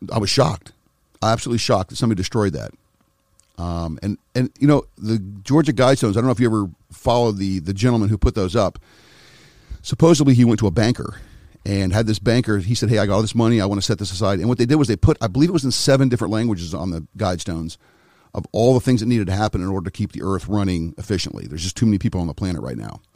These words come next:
um, which I tend to believe if you look at, you know, especially with the way processed food is today. Um, it's funny, just a real quick note on that. I had, was over a friend of mine's,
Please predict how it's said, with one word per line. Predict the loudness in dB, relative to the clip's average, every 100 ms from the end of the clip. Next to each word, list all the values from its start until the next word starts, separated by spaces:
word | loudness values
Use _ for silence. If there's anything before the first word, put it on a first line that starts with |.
| _ _ _ _
um, | -6 -4 -4
which | -2 -2
I |
tend | 2 2
to | 2
believe | 0 -2
if | -2
you | -4
look | -4 -6
at, | -10
you | -8
know, | -6 -8 -14 _ _ _ _ _ -20 -20 _
especially | -8 2 4 6
with | 4 4
the | 2
way | 2
processed | 0 2 2 2 -2 -2
food | 0 2
is | 2
today. | -2 -4 -4 -6 -14 _ _ _ _
Um, | -8 -4 -4
it's | -4
funny, | -4 0 0 -2 -8 -12
just | -6 -4
a |
real | 0 0
quick | 0 0
note | 0 0 -2
on | -2
that. | -2 -2 -4
I | -4
had, | -2 -4 -4
was | -2
over | 0
a | -2
friend | 0 2
of | 2
mine's, | 2 -2 -6